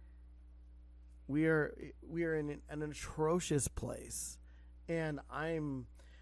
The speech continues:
I'm blown away that people just, you know, what do, what do people care about? Oh man, a bunch of high schoolers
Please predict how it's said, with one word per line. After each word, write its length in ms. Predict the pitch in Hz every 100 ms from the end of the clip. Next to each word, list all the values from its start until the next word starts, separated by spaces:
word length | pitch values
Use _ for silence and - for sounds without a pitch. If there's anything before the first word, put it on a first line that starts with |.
| - -
I'm 160 | 151 160
blown 300 | 143 165 180
away 240 | 165 170
that 160 | 151 131
people 340 | 165 156 151
just, 400 | 135 156 156 - - - - 165
you 80 |
know, 280 | 151 135 135 -
what 180 | 147
do, 120 | 160 156 -
what 80 | 160
do 80 | 156
people 180 | 160 143
care 160 | 165
about? 260 | 165 180 180 - - -
Oh 140 | 139
man, 280 | 170 185 175
a 20 |
bunch 160 | 147 151
of 80 | 151
high 140 | 175
schoolers 580 | - 151 143 147 143